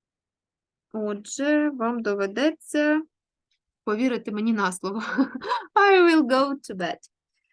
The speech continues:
Так, далі. I can't see very well.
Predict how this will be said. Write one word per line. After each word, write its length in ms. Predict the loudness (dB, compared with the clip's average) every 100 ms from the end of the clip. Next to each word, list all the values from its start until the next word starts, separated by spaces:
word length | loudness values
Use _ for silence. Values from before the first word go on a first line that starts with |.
| _ 4
Так, 280 | 6 6 4
далі. 400 | 4 4 2 -2
I 360 | 2 4 2 0 _
can't 380 | -2 2 2 0
see 460 | -2 -6 -2 -4 -2
very 420 | -2 -2 -2 -4
well. 380 | -4 -4 -6